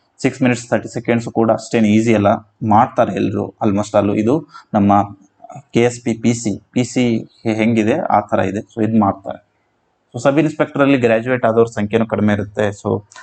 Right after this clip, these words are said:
ಹೈ ಜಂಪ್ ಮಾಡೋಕ್ಕಾಗಲ್ಲ. So ಸಬ್ ಇನ್ಸ್‌ಪೆಕ್ಟರಲ್ಲಿ ಹೈ ಜಂಪ್ನ ಕಷ್ಟ ಇದೆ. So ಇದ್ರಲ್ಲಿ ಡಿಸ್‌ಕ್ವಾಲಿಫೈ ಆಗ್ತಾರೆ. ಲಾಂಗ್ ಜಂಪ್ ಕೂಡ ಅಷ್ಟೇ ಭಾಳ ಇದೆ.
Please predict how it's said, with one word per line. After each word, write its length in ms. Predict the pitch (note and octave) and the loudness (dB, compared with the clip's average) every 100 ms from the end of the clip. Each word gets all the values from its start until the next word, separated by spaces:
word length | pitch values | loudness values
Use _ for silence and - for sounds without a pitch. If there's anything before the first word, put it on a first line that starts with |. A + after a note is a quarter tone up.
| - | -4
ಹೈ 120 | G#2+ A#2 | 0 2
ಜಂಪ್ 240 | C3 C3 | 2 2
ಮಾಡೋಕ್ಕಾಗಲ್ಲ. 520 | A#2+ A2 A2 G2+ G2 | 2 2 2 0 0
So 400 | G2 - G#2 C#3+ - | -2 -8 -16 -16 -4
ಸಬ್ 140 | A#2 A#2 | -2 0
ಇನ್ಸ್‌ಪೆಕ್ಟರಲ್ಲಿ 600 | B2 - A2 A#2 A2+ A2+ | -2 -6 -6 -2 0 0
ಹೈ 200 | G#2+ A2 | 2 2
ಜಂಪ್ನ 320 | A#2 A2+ C3 | 2 0 -2
ಕಷ್ಟ 300 | - - - | -4 -10 -2
ಇದೆ. 220 | G2+ G2+ | 0 0
So 300 | G#2+ A2 A2 - - - | -2 -6 -8 -10 -20 -2
ಇದ್ರಲ್ಲಿ 460 | A#2 A#2+ A#2 C3 E3 - _ _ _ _ - _ _ _ _ _ _ - | 2 4 2 0 -6 -14 _ _ _ _ -20 _ _ _ _ _ _ -6
ಡಿಸ್‌ಕ್ವಾಲಿಫೈ 480 | A2+ - A2 G#2+ G#2+ | -4 0 0 2 0
ಆಗ್ತಾರೆ. 360 | G2 - G#2+ | -2 -4 -2
ಲಾಂಗ್ 280 | G2+ G2+ A2+ | 2 4 2
ಜಂಪ್ 220 | A2+ G#2+ | -2 -4
ಕೂಡ 120 | - A#2 | -2 -2
ಅಷ್ಟೇ 520 | G#2+ - D#3+ - - G#2 | -2 -8 -12 -14 -8 2
ಭಾಳ 180 | G#2 G#2+ C#3 - _ _ _ _ _ _ _ _ _ _ _ C3+ | 4 4 0 -4 _ _ _ _ _ _ _ _ _ _ _ 0
ಇದೆ. 280 | G2+ F#2+ | 0 0